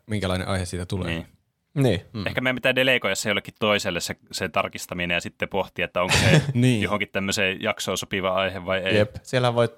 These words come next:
Speaker 3: tulla mitä tahansa yhtäkkiä vastaan.
Speaker 1: Mm.
Speaker 2: No niin voi.
Speaker 3: <laughs> Sitten Instagram-viestillä tuli ihmiseltä, jolla ei ollut nimimerkkiä siinä, joten sen nimi on
Speaker 2: Ö,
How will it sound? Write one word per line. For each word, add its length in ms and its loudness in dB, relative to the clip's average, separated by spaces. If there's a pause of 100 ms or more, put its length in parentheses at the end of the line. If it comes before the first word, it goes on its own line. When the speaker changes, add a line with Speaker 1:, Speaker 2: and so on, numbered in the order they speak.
(120)
Speaker 3:
tulla 140 2
mitä 220 2
tahansa 440 -2
yhtäkkiä 500 -2
vastaan. 420 -8 (220)
Speaker 1:
Mm. 220 -8 (260)
Speaker 2:
No 120 2
niin 300 0
voi. 280 2
Speaker 3:
<laughs> 0 - (2500)
Sitten 540 0
Instagram-viestillä 840 2
tuli 540 4 (220)
ihmiseltä, 460 2
jolla 160 4
ei 80 4
ollut 220 -2
nimimerkkiä 580 0
siinä, 340 0
joten 220 0
sen 160 -2
nimi 260 0
on 340 2 (1500)
Speaker 2:
Ö, 320 2